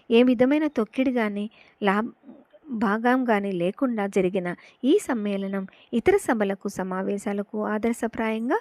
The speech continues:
నిర్వహింపబడి ఒక ప్రత్యేకతను సంతరించుకుంది. ఈ సమ్మేళనానికి వచ్చిన సభ్యులకు, దర్శకులుగా వచ్చిన ఇతర జనానికి మనోరంజక కార్యక్రమాలను ఏర్పాటు చేశారు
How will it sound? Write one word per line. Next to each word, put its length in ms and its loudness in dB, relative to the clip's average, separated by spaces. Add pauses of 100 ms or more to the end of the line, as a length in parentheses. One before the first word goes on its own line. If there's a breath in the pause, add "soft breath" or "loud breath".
(320 loud breath)
నిర్వహింపబడి 840 2 (220 loud breath)
ఒక 160 2
ప్రత్యేకతను 880 -2 (240 soft breath)
సంతరించుకుంది. 1000 0 (1200)
ఈ 120 6
సమ్మేళనానికి 840 -2
వచ్చిన 340 -2
సభ్యులకు, 680 0 (340 loud breath)
దర్శకులుగా 840 0 (320 loud breath)
వచ్చిన 280 0
ఇతర 280 0
జనానికి 760 -2 (300 soft breath)
మనోరంజక 600 2
కార్యక్రమాలను 920 -2
ఏర్పాటు 500 -2 (120)
చేశారు 500 -4